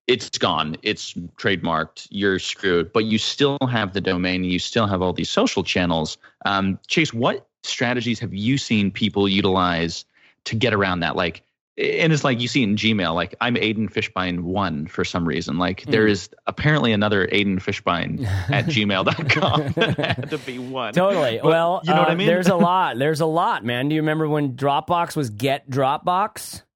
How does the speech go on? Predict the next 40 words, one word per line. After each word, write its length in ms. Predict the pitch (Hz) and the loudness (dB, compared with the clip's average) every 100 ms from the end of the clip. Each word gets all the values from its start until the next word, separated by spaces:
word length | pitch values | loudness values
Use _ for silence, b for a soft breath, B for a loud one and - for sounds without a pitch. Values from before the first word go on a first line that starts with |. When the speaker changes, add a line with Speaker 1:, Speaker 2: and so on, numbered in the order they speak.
| _ _ B B B | _ _ B B B
Speaker 1:
Right, 640 | 98 95 156 185 151 110 | -14 -4 0 2 2 0
Speaker 2:
Right? 20 | 101 | 2
Speaker 1:
right. 380 | 107 131 139 - | 2 4 2 4
Or 200 | 139 151 | 4 4
Speaker 2:
Or 100 | 147 | 6
Speaker 1:
Get 220 | 143 139 | 4 4
Drip. 380 | 113 143 165 - - - | 0 2 0 -4 -14 -4
You 140 | 117 | 2
know, 140 | 113 | 2
that's 180 | 117 - | 4 4
the 60 | 156 | 4
Speaker 2:
the, 160 | 156 - | 4 4
Speaker 1:
email 260 | 139 117 | 4 2
we 140 | 110 110 | 2 0
use. 340 | 110 104 - _ | 0 -4 -8 _
Speaker 2:
the, 840 | - 110 117 147 147 151 151 151 - _ _ - | -8 -6 0 2 2 2 2 0 -4 _ _ -8
you 220 | 143 139 | -2 -2
can 140 | 131 | -2
put 180 | 117 139 113 | -2 -4 -4
the 520 | 117 110 127 131 143 | -8 -4 0 2 2
in 80 | 147 | 0
the, 80 | 147 | -2
like, 260 | 139 139 123 | 0 -2 0
my 120 | 135 | 0
buddy 280 | 120 127 123 | 0 0 0
David 400 | 127 123 113 107 | 0 -2 -2 -4
Price 480 | 143 143 147 135 | -2 0 0 -2
would 200 | 135 113 | -4 -4
be, 280 | 113 120 104 | -2 -2 -2
he 80 | 120 | -2
was 220 | 120 107 101 | 0 -2 -4
the 240 | 98 123 135 | 0 0 0
David 460 | 120 131 117 101 | 0 0 0 -4
Price 600 | - 131 127 143 143 - | -4 -2 0 -2 -4 -10
on, 420 | - 147 143 143 135 | -10 -4 -2 -2 -2
on 240 | 143 139 | -2 -2
some 260 | - 156 151 | -2 -4 -4
things. 640 | - 160 156 160 160 - - | -4 -2 -2 -2 -4 -6 -4
Um, 360 | 135 123 117 | -2 0 2
Speaker 1:
Mm-hmm. 180 | 110 113 | 2 0